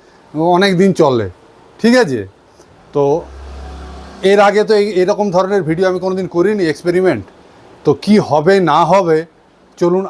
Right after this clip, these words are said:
আজকের ভিডিওতে এটাই দেখব। আপনারাও দেখবেন, আমারও এক্সপিরিয়েন্স একটা হবে নতুন টাইপের। আমি কিন্তু করিনি এই ধরনের, আমি ওই জিনিস নষ্ট হয়ে যাক,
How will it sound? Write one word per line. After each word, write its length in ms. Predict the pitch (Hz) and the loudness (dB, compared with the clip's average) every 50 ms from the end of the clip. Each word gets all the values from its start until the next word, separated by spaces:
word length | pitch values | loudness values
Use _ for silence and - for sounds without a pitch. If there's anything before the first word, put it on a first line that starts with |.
| 139 | -2
আজকের 280 | 147 143 143 151 165 151 | -2 0 0 -2 -2 0
ভিডিওতে 500 | 113 131 131 143 156 156 151 160 156 151 147 - _ _ _ _ - 135 | 0 0 0 2 0 0 0 -2 -2 -4 -6 -10 _ _ _ _ -4 -2
এটাই 220 | 127 160 151 143 | 0 2 2 2
দেখব। 260 | 117 123 107 101 98 98 95 92 - - - - - - - - | 2 0 0 -2 -4 -6 -8 -10 -12 -18 -20 -20 -20 -18 -6 -2
আপনারাও 480 | 120 131 - 156 160 165 170 180 185 | -2 0 0 0 0 2 2 2 2
দেখবেন, 380 | 170 151 165 151 156 156 185 185 180 - _ _ _ _ _ - | 2 0 -2 -2 -2 -2 -4 -4 -6 -12 _ _ _ _ _ -6
আমারও 400 | 123 131 151 165 175 180 180 185 185 175 | -4 -2 0 0 2 2 2 2 2 0
এক্সপিরিয়েন্স 420 | 165 - - 180 175 180 185 175 180 | 0 -2 0 0 2 2 2 2 0
একটা 220 | 180 170 - 185 156 | -2 -2 0 0 0
হবে 300 | 127 151 165 156 165 160 151 | 2 2 2 2 2 2 2
নতুন 280 | 156 170 160 - 180 175 | 0 0 0 0 -2 0
টাইপের। 420 | 175 160 151 143 123 143 139 139 135 - _ - - | 2 2 0 2 0 0 -2 -2 -4 -10 _ -12 -4
আমি 180 | - 113 135 160 170 | -2 0 0 2 2
কিন্তু 180 | 190 208 226 | 2 2 2
করিনি 420 | 220 - 196 208 226 262 269 240 214 196 | 2 2 2 2 4 4 4 4 4 4
এই 40 | 180 | 2
ধরনের, 420 | 170 156 151 139 131 123 117 107 101 - _ _ _ _ _ _ _ _ _ _ _ _ _ _ _ _ - | 2 0 0 -2 -2 -4 -8 -10 -12 -16 _ _ _ _ _ _ _ _ _ _ _ _ _ _ _ _ -2
আমি 200 | 139 160 190 208 208 208 208 | 0 2 4 4 4 4 4
ওই 80 | 202 196 180 170 151 127 117 117 117 113 113 113 107 | 4 2 0 -2 -4 -4 -6 -6 -6 -6 -6 -6 -4
জিনিস 240 | 135 180 220 202 - 165 | -2 -2 -2 -2 -2 -4
নষ্ট 360 | 147 156 165 170 - - 247 | -2 -2 -2 -4 -2 0 2
হয়ে 260 | 226 185 202 214 214 190 175 | 2 4 4 4 4 2 2
যাক, 160 | 170 175 | 0 0